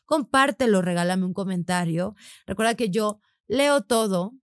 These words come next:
y te agradezco infinitamente mucho. También puedes ir a escuchar tus horóscopos del mes de agosto para que no te pierdas esta información. Y si quieres algo más personalizado, envíame un mensaje que estoy a tu servicio.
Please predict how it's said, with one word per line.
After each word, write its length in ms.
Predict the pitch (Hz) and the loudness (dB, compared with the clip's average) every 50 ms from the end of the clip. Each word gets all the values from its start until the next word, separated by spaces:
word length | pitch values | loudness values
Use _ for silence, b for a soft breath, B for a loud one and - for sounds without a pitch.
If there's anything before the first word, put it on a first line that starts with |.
| _ b b b b b b b | _ b b b b b b b
y 260 | b 220 226 240 240 175 | b -6 -4 -4 -4 -2
te 180 | - 214 - - | -2 -4 -2 0
agradezco 640 | 196 202 196 214 202 190 190 190 190 - - 214 | -2 0 0 0 0 0 0 0 -2 -2 -2 -2
infinitamente 840 | 208 196 - - 185 180 180 190 175 - 180 180 175 170 170 175 180 | -4 -4 -4 -4 -4 -4 -2 -4 -4 -2 -2 -2 -2 -2 -2 -2 -2
mucho. 460 | 190 185 180 180 - - 185 165 170 | -2 -2 -4 -4 -6 -6 -8 -6 -6
También 280 | 185 175 180 175 175 175 | -4 -4 -4 -4 -4 -4
puedes 280 | 185 190 185 180 - | -2 -4 -2 -2 -4
ir 100 | 202 190 | -4 -4
a 60 | 185 | -4
escuchar 600 | - - 220 - - - 214 - - 190 180 185 180 | -4 -2 -2 -4 -2 -4 -8 -8 -6 -6 -6 -6 -6
tus 180 | - 196 180 | -8 -8 -6
horóscopos 480 | 175 180 170 165 - - 170 - 175 175 | -4 -4 -4 -6 -6 -8 -10 -10 -8 -8
del 120 | 170 170 | -6 -4
mes 180 | 170 170 165 160 | -4 -4 -4 -4
de 120 | 156 - - | -6 -8 -8
agosto 500 | - 185 190 190 196 208 - - 226 190 | -6 -4 -2 -2 -2 -2 -2 -4 -6 -4
para 220 | - 233 233 233 208 | -4 -4 -6 -6 -6
que 100 | - 226 | -8 -6
no 180 | 214 190 180 | -6 -6 -4
te 100 | 165 180 | -6 -6
pierdas 340 | 170 - 170 170 170 170 156 | -8 -6 -6 -4 -4 -6 -6
esta 260 | - - - 165 - - | -8 -8 -8 -8 -8 -6
información. 760 | - 180 160 - 185 190 196 208 214 - - 214 226 254 277 | -8 -8 -6 -6 -6 -6 -4 -4 -4 -4 -4 -4 -4 -4 -4
Y 20 | |
si 140 | - - 180 | -6 -6 -6
quieres 260 | - 165 165 180 - | -6 -4 -4 -4 -4
algo 240 | 185 170 170 180 175 | -4 -6 -4 -4 -4
más 200 | 175 170 175 - | -4 -6 -6 -8
personalizado, 960 | - 196 185 180 180 170 190 175 180 175 180 190 196 208 - 233 196 185 202 214 | -8 -6 -6 -6 -6 -6 -6 -6 -6 -4 -4 -4 -4 -4 -2 -2 0 0 0 -2
envíame 520 | 220 202 170 170 165 170 180 190 190 185 B B B B B B | -2 -4 -2 -2 -2 -2 -2 -2 -4 -6 B B B B B B
un 140 | - 185 202 | -2 0 0
mensaje 340 | 208 220 202 226 190 240 - | 0 0 0 -2 -2 -4 -4
que 80 | - | -4
estoy 480 | 233 - - - 170 165 165 170 - - _ | -6 -6 -4 -2 -2 -2 -2 -4 -6 -10 _
a 140 | 170 180 175 | -10 -10 -10
tu 260 | - _ - 180 175 | -10 _ -10 -10 -10
servicio. 760 | - - - 185 175 160 165 170 165 156 - - - - | -8 -8 -6 -6 -6 -6 -8 -10 -8 -10 -10 -10 -12 -14